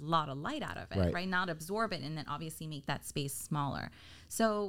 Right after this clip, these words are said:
Speaker 1: when you're looking at, um, colors, you may be thinking like, "Oh, well, this looks like a really light color." And it happens a lot. But if you turn around and you see that light reflective value be something like, um, let's say a, a thirty-four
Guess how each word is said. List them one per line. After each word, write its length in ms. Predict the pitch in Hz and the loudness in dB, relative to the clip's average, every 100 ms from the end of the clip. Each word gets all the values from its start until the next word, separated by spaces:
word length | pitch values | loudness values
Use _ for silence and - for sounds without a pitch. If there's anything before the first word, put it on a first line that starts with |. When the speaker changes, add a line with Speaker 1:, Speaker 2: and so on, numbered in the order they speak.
| 185 | -2
Speaker 1:
when 240 | 208 220 | -2 0
you're 160 | 247 269 | 0 -2
looking 400 | 269 277 302 254 | -4 -4 -2 -2
at, 220 | 208 202 | -4 -6
um, 260 | - 175 160 | -2 2 0
colors, 760 | - - 311 339 175 170 175 - - | -2 -6 0 4 4 0 -8 -16 -2
you 160 | 202 | 2
may 100 | 311 | 4
be 140 | 254 190 | 4 2
thinking 320 | 196 185 170 | 0 0 -4
like, 200 | 190 - | -4 -8
"Oh, 100 | 349 | -10
well, 120 | 185 175 | -8 -4
this 180 | 214 - | -4 -2
looks 160 | 240 233 | -6 -4
like 120 | 190 | -6
a 40 | 175 | -4
really 400 | 165 165 170 170 | -2 0 0 0
light 300 | 156 - - | 0 -2 -6
color." 320 | - 339 180 | -8 -2 0
And 120 | 180 | 2
it 100 | 175 | 2
happens 380 | 202 403 214 180 | 2 0 -2 -2
a 60 | |
lot. 300 | 165 190 175 - - - - | 2 2 2 -2 -18 -20 -6
But 80 | 220 | 2
if 100 | 233 | 4
you 80 | 302 | 4
turn 220 | 330 349 | 2 2
around 240 | 311 214 196 | 4 2 2
and 100 | 196 | -4
you 60 | |
see 140 | 214 208 | -6 -6
that 180 | 170 | 0
light 160 | 170 170 | 2 2
reflective 380 | 170 165 160 156 | 2 0 -2 0
value 280 | 147 156 151 | 2 2 0
be 100 | 156 | -2
something 360 | 160 156 156 | 0 0 0
like, 260 | 151 160 156 | -2 -2 -4
um, 340 | - 55 - 156 - - _ _ _ _ _ _ - | -4 -4 -4 -8 -10 -20 _ _ _ _ _ _ 0
let's 180 | 185 180 | 0 2
say 160 | 185 160 | 2 2
a, 120 | 156 - | 0 -4
a 40 | - - | -8 2
thirty-four 840 | 170 180 175 - 147 156 185 208 | 4 4 2 2 4 4 2 0